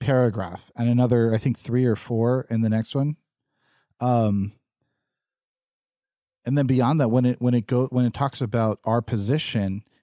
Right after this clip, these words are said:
it specifically quotes Ellen White, the Review and Herald, and G C, uh, actions, saying, "When we reject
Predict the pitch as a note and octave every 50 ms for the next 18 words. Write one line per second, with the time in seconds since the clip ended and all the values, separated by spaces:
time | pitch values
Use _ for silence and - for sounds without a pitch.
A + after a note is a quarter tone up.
0 | _ _ - A#2+ A#2 - - - A#2+ - - - E3+ E3 - G3+ - - E3 D3
1 | - - - C#3+ B2 A#2 A#2 - - - - - _ _ _ A2 A#2 C3+ D3+ D#3
2 | C#3+ B2+ A#2+ A#2+ B2 A2+ - - G#2 G#2+ G#2 G2+ A2 A#2 C3 C#3 B2 B2+ B2+ A#2
3 | A2+ A2 A2 - A2 A2 A2 - B2 B2+ B2 - - B2 A#2+ A#2+ - - A#2 G#2+
4 | G2+ G2 G2+ - - - A2+ A#2 A2 - - - G2+ F#2+ F2 E2+ - - _ _
5 | _ _ _ _ _ _ - - - B2 A#2 A2+ A2 G#2+ A2+ A2+ - G#2 A2+ A2+
6 | A2 G#2+ A#2 B2+ C#3+ C#3+ C3+ A#2+ B2 G#2 - - A#2+ A2 B2 C#3 - _ - -
7 | -